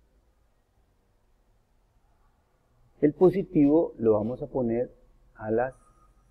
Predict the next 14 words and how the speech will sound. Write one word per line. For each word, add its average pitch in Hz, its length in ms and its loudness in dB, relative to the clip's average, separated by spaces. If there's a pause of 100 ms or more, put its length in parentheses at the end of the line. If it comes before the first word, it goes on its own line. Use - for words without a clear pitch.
(300)
a 110 60 -14
los 107 180 -12
interruptores. 127 760 0 (680)
Sería 120 400 4
lo 151 100 4
que 127 140 0
llamamos 110 480 -2
en 113 160 -4
instalaciones 107 680 -8
eléctricas 110 480 -10
la 98 120 -8
fase. 120 460 0 (2500)
Y 139 360 0 (3000)
ya, 104 200 -6